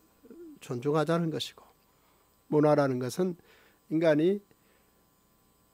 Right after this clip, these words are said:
하나님의 피조물들 가운데 여러, 어, 피조물들, 즉 짐승, 뭐 이런, 어, 산천 초목들과는 달리 좀 더 아름다움을,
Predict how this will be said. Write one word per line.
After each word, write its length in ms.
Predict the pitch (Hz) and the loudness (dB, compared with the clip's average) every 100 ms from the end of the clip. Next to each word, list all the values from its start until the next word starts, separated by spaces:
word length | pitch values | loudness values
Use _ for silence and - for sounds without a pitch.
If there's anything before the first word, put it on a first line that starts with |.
| _ | _
하나님의 380 | - 202 196 170 | -4 0 0 0
피조물들 540 | - 214 190 160 147 | -2 0 2 2 0
가운데 480 | 139 131 131 170 143 | 0 -2 0 -2 0
여러, 380 | 151 160 160 131 - _ _ _ _ | 0 2 2 0 -14 _ _ _ _
어, 240 | 156 139 139 | -12 -12 -12
피조물들, 720 | - 185 175 131 123 127 107 _ | -10 -6 -4 -4 -8 -10 -12 _
즉 220 | - - | -14 -14
짐승, 800 | - 156 156 147 - 151 127 120 - | -10 -4 -2 -4 -4 -4 -4 -6 -10
뭐 300 | 147 131 127 | -12 -12 -10
이런, 640 | 156 147 135 123 120 123 - | -6 -4 -2 -4 -6 -10 -14
어, 640 | - 135 117 117 120 - - - - 220 | -16 -14 -12 -14 -16 -16 -18 -20 -20 -16
산천 480 | 175 175 - 151 | -10 -10 -8 -8
초목들과는 840 | 135 - 220 - 147 143 131 147 139 | -6 -4 -4 -2 -6 -4 -4 -4 -6
달리 380 | - 131 185 220 _ _ | -8 -6 -6 -8 _ _
좀 240 | - 170 | -8 -2
더 120 | 208 | 4
아름다움을, 800 | 208 160 180 208 208 180 147 226 | 4 6 4 4 4 4 4 0